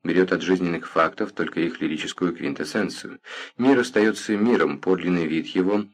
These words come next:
не изменяется, лишь накинута на него дымка впечатлений, потому как будто улетучилась или, по крайней мере, утончилась его материальная суть, его грубая вещественность,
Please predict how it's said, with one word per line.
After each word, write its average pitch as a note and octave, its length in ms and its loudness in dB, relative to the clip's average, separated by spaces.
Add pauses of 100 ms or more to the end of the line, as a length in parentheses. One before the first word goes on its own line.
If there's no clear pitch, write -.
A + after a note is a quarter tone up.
(120)
не E2+ 200 0
изменяется, F2+ 680 -2 (300)
лишь F#2 300 2
накинута F#2 540 0
на F#2+ 60 4
него F#2 280 4
дымка F2 420 -2
впечатлений, F#2 760 0
потому F2+ 360 -2
как D#2 180 -6
будто F2+ 420 -2
улетучилась E2 920 -2
или, D2+ 140 -4
по - 120 -4
крайней E2+ 260 -2
мере, E2 300 -2 (220)
утончилась G2 880 0
его D#2+ 160 0
материальная D2 640 -2
суть, - 400 -4 (200)
его E2+ 220 0
грубая D#2+ 320 -2
вещественность, D#2 840 -4